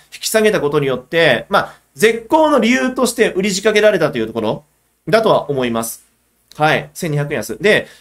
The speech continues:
今ね、現状日経平均先物二百二十円ぐらい下がってるんですよ、また。なので来週相場またね、あの、弱い動きが予想される中で重要な決算が目白押しなんですよね。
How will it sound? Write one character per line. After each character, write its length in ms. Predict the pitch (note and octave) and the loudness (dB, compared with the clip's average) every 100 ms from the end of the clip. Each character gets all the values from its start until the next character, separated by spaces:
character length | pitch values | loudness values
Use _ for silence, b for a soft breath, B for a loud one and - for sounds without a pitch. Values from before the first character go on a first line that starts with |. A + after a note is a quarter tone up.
| B _ | B _
今 240 | A3 D4+ G#3 | 0 2 2
ね、 140 | D3+ | 0
現 260 | E3 A3+ G#3+ | 0 0 2
状 120 | F3 | 2
日 180 | D#3+ D#3+ | 0 0
経 120 | B3+ | 2
平 180 | C4+ C4+ | 2 2
均 180 | D#3+ C#3 | -2 -2
先 240 | D3+ D#3 | -4 0
物 200 | D3+ D3 | 0 0
二 120 | C#3 | 0
百 260 | F#3 B3+ C4 | 0 0 2
二 120 | A#3 | 0
十 100 | B3 | 2
円 160 | C4+ C#4 | 0 2
ぐ 60 | |
ら 60 | F#3 | 2
い 40 | |
下 100 | D3+ | 2
が 160 | F3 A3 | 0 2
っ 40 | |
て 80 | E3 | -2
る 60 | A#2+ | -2
ん 40 | |
で 60 | G#2 | -4
す 60 | |
よ、 60 | A2 | -2
ま 140 | A2+ | 2
た。 240 | B2+ - - _ _ _ _ | 2 0 -4 _ _ _ _
な 160 | F#3+ B3+ | 0 2
の 100 | F#3+ | 4
で 120 | E3 | 4
来 180 | F3 F#3 | 2 0
週 320 | G3 G3 F#3+ | 2 2 2
相 160 | G#3 | 2
場 140 | F#3+ C3+ | 2 0
ま 100 | C3 | 0
た 100 | D#3 | 2
ね、 80 | E3+ | 2
あ 100 | D3+ | 2
の、 260 | C#3 B2+ | 2 0
弱 180 | C3 D#3+ | 2 2
い 80 | B2+ | 2
動 100 | C3 | -2
き 340 | D3 B2+ - | -2 -4 -4
が 180 | D#3+ D#3+ | -2 0
予 100 | C#3+ C#3 | 0 0
想 160 | D3+ | -4
さ 160 | D3+ D3 | -2 -2
れ 80 | D#3+ | -2
る 80 | E3 | -4
中 200 | - C3 | -2 -2
で 100 | C3 | 0
重 220 | F3+ G3 | 0 2
要 120 | G3 | 2
な 120 | F#3 | 2
決 200 | F#3 G3 | 0 -2
算 180 | F#3 D3+ | 0 -2
が 160 | B2+ A2+ | 0 0
目 120 | A#2 | -2
白 160 | D3+ | -2
押 80 | E3+ | -2
し 40 | F3+ | -2
な 80 | |
ん 40 | D3+ | -6
で 60 | |
す 60 | A2 | -6
よ 40 | |
ね。 160 | G2 | -10